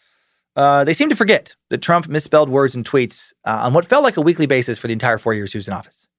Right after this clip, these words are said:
right? Dude fired off a lot of tweets. Not all gonna be grammatically correct. Uh, not all gonna have the right words. Around this time, there were claims that the QAnon community on four chan had been infiltrated, so the hardcore QAnon community now moves to eight chan. Q then attempts to reestablish their authority during this move, conf-,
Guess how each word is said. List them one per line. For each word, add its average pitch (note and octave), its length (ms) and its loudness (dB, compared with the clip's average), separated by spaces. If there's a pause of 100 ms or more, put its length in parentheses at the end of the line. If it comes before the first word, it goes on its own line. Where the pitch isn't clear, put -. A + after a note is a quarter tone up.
right? D3+ 160 -2
Dude A#3 180 -2
fired A3+ 200 2
off G3+ 120 0
a D3 60 -4
lot D#3 140 4
of C#3+ 60 -2
tweets. - 380 -14 (380)
Not G3+ 160 2
all G#3+ 340 2
gonna F3 120 2
be F3+ 140 2
grammatically C#3 380 -2
correct. - 300 -8 (680)
Uh, A#2+ 120 -2
not D#3 100 2
all E3+ 80 2
gonna E3 160 2
have D3+ 140 -2
the B2+ 40 -4
right B2 140 2
words. G2+ 260 -12 (160)
Around F#3+ 220 4
this A3 120 0
time, F#3+ 280 2
there D#3+ 220 0
were D3 80 0
claims F3+ 360 0
that D3+ 60 -8
the C3+ 80 -10
QAnon E3+ 380 2
community D#3 360 0
on B2 80 0
four D#3 220 0
chan D3+ 220 0
had A#2+ 80 -4
been A2 80 -6
infiltrated, C#3 680 -2
so - 80 -10
the B2+ 80 -4
hardcore E3+ 500 2
QAnon C3 380 0
community C3 300 -4
now B2+ 180 0
moves B2+ 240 0
to - 140 -20
eight D#3+ 180 0
chan. - 260 -8 (480)
Q A3 200 2
then F#3+ 100 4
attempts F3 300 0
to C#3 100 -2
reestablish D#3+ 640 2
their C3+ 120 2
authority F#3 440 2
during C3 200 0
this A#2 140 -4
move, B2+ 220 -2
conf-, A#2+ 240 -12